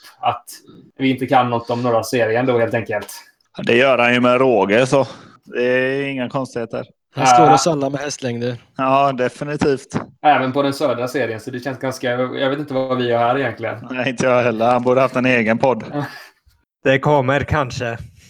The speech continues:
Speaker 1: Ja. <laughs> Ja. I alla fall, eh,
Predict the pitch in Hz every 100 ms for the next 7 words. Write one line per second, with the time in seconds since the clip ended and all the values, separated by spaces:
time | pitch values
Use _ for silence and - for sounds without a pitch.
0 | - 220 - 147 139 185 160 135 - -
1 | - _ _ _ _ 127 123 123 - _
2 | _ 156 156 151 160 139 135